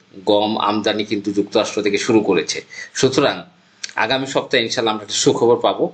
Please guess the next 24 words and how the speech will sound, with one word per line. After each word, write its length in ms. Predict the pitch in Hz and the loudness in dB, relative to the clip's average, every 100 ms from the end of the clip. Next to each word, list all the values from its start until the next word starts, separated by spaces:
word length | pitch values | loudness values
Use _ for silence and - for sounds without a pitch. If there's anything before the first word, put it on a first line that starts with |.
| - | -6
এটার 200 | - 95 | -4 -2
বিষয়ে। 380 | 95 - 117 175 - - - - | -2 0 0 0 -4 -20 -12 -4
এবং, 500 | 107 120 120 120 120 - _ - | -2 0 0 0 -4 -10 _ 0
আহ, 200 | 110 101 - - _ _ _ 120 | 0 0 -6 -20 _ _ _ 0
অনলাইনে 420 | 127 131 131 139 | 2 2 2 0
আমেরিকার 360 | 120 117 117 | -2 -4 -6
সঙ্গে 260 | 120 127 120 | -4 -4 0
বৈঠক 280 | 110 110 - - | 2 2 0 0
করবে 240 | 120 110 104 | 2 4 4
বাণিজ্য 380 | 98 104 101 | 2 -2 0
মন্ত্রণালয় 720 | 104 95 95 98 92 92 110 175 - - - - - | 0 0 -2 0 2 2 2 0 -6 -20 -20 -6 -2
এবং 360 | 98 107 110 | 2 2 2
অর্থ 320 | 107 113 - | 2 2 0
উপদেষ্টা 400 | 143 131 113 - | 0 0 -2 -2
বলেছেন 560 | 104 110 131 139 113 95 - _ _ _ | 0 2 2 0 -2 -2 -10 _ _ _
যে 160 | 92 98 | -2 -2
যুক্তরাষ্ট্রের 680 | 92 120 - 139 135 - 151 | 0 -2 0 2 2 2 -4
সঙ্গে 240 | 123 120 | 0 0
আলোচনার 500 | 107 107 110 120 123 | 0 -2 -2 -2 -2
পরে 280 | 120 117 101 | 0 0 0
শুল্ক 360 | - 104 101 110 | 0 -2 0 0
কমে 280 | - 110 110 | 2 2 2
আসবে। 320 | 92 87 80 - _ _ _ _ _ - - _ _ | 0 -2 -8 -10 _ _ _ _ _ -20 -20 _ _
এবং 540 | 98 110 107 107 104 | -2 2 2 0 -2